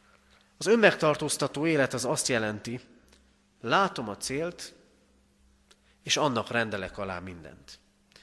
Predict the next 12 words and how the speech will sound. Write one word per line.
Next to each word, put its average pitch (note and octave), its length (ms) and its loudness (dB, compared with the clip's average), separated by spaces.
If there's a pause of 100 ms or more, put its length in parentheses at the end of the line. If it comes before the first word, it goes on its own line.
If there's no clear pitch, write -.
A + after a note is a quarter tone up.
(300)
Nagyon F3 300 6
jó C#3+ 160 2
ez B2+ 140 0
a A#2+ 120 -8
kép C3+ 300 -8
itt A#2 160 -14
a A2+ 40 -12
sportolóról. F#2+ 920 -10 (540)
Aki C#3 260 4
versenyben F3+ 720 2
vesz D#3 260 -4
részt, A#2 460 -8